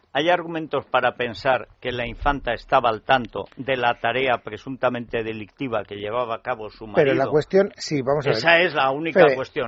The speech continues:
Speaker 2: Ana.
Speaker 1: ¿Sabía la infanta que robaban o no lo sabía?
Speaker 2: Pero el, el problema,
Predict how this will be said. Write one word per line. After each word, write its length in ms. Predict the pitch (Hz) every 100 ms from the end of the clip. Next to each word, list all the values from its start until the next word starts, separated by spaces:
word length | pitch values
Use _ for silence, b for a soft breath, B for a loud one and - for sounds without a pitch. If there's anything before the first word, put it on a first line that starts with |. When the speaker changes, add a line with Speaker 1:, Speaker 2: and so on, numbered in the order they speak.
| 113
Speaker 2:
Ana. 80 | 180
Speaker 1:
¿Sabía 420 | 156 175 233 208
la 140 | 180
infanta 520 | 175 147 170 143 127 120
que 120 | 135
robaban 600 | 117 156 202 214 202 185 b b b
o 200 | - 135
no 180 | 147 180
lo 160 | 143 104
sabía? 380 | - 92 - -
Speaker 2:
Pero 300 | 127 127 131 -
el, 200 | 175 156
el 160 | 190 135
problema, 420 | 160 202 208